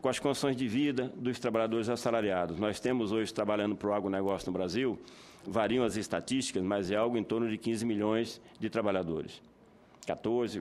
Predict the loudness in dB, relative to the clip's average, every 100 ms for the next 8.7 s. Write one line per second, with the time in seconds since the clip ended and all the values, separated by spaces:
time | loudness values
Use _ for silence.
0 | 0 2 2 2 2 2 2 2 2 0
1 | -2 0 0 0 0 0 0 0 0 2
2 | 2 0 0 0 0 2 2 0 0 -2
3 | 0 0 -2 -4 -8 -14 -20 -14 -4 0
4 | 0 0 0 0 -2 -4 -2 -2 0 0
5 | 0 0 -2 -2 0 2 2 0 0 2
6 | 2 2 2 2 0 0 0 0 0 0
7 | -2 -2 -2 0 -4 -6 -18 -20 -8 -2
8 | 0 2 0 0 0 0 -2